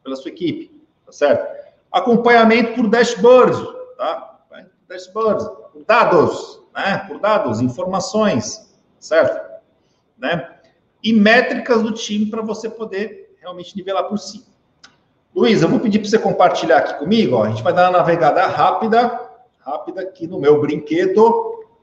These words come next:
<laughs> Eu chamo de meu, né? Mas não tem, mas é, isso não é egoísmo, não, tá, galera? Existe uma equipe gigante aqui, muito competente pra fazer essa ferramenta aqui, que é o Contele Gestor de Equipes.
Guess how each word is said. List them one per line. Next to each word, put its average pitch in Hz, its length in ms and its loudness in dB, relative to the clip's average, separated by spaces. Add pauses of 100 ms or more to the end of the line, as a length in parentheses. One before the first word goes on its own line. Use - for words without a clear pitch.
(140)
<laughs> 123 800 -4
Eu - 80 -14
chamo 185 240 -2
de 165 180 -2
meu, 175 320 4
né? - 440 -4 (320)
Mas 139 280 -2
não 175 60 -4
tem, 175 300 -2
mas 147 220 0
é, 139 400 4
isso 139 180 -8
não 156 140 -2
é 175 100 4
egoísmo, 175 500 2
não, 123 260 -2
tá, 123 120 -2
galera? 90 320 -8 (360)
Existe 127 300 -12
uma 160 100 -2
equipe 151 760 -6 (160)
gigante 156 640 0
aqui, 131 180 -4
muito 156 220 0
competente - 580 -4
pra 135 160 -4
fazer 123 600 0
essa 104 220 -10
ferramenta 110 500 -4
aqui, - 140 -20
que - 100 -18
é - 20 -12
o - 40 -14
Contele 143 440 -2
Gestor 139 280 0
de 127 120 -2
Equipes. - 480 0